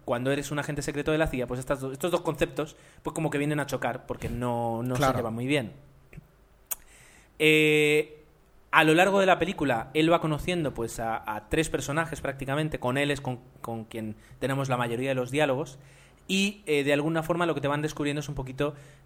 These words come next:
Speaker 1: eh, eso, la vida de él. La película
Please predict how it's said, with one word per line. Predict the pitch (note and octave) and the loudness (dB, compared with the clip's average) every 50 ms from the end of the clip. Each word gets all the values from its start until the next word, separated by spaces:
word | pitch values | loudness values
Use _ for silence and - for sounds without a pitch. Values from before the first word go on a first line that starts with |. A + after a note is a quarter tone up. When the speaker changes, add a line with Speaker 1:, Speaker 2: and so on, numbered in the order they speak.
| - - | -10 -4
Speaker 1:
eh, | C#3 B2+ B2 A#2+ A#2+ A#2 A#2+ A#2 A#2 A#2 A#2 A2+ A2+ A2 A2 A2+ - - | -2 0 0 2 0 0 0 0 0 0 0 0 0 -2 -2 -6 -2 -2
eso, | D#3+ D3+ - G#2+ - - | -2 0 0 -4 -8 -4
la | B2+ C3 B2+ B2+ | 0 0 2 2
vida | C3+ C#3+ C3+ B2 A2+ | 2 2 2 0 0
de | G#2 F#2+ F2 | -2 -6 -8
él. | E2 F2 - - - - - - - - - - - - | -12 -16 -20 -20 -20 -20 -20 -20 -20 -20 -20 -20 -14 -2
La | C#3+ D#3 D#3+ | 2 4 4
película | D#3+ F#3 G3+ A3+ A3+ A3+ A3 G#3 G#3 G#3 - - - | 4 4 0 0 2 4 4 4 4 2 -4 -12 -20